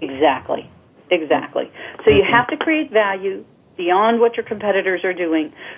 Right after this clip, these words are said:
Speaker 1: so that you make it just absolutely ridiculous for them to even think of buying from your competitors.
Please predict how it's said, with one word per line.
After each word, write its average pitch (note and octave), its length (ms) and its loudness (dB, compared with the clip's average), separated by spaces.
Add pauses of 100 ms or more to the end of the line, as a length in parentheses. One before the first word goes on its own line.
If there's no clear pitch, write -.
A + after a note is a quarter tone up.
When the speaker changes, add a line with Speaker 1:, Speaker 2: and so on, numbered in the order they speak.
Speaker 1:
so A3+ 140 8
that G#3 160 4
you G3 140 -4
make A#3+ 240 -2
it - 200 0
just G#3+ 160 -4 (120)
absolutely G3+ 560 0
ridiculous F#3+ 580 -2
for G3 100 -8
them F3+ 200 -2
to G3 60 -8
even E3+ 240 -4
think A3+ 240 -2
of E3 100 -6
buying E3+ 300 2
from D#3 180 -2
your D3+ 100 -8
competitors. C#3+ 640 -4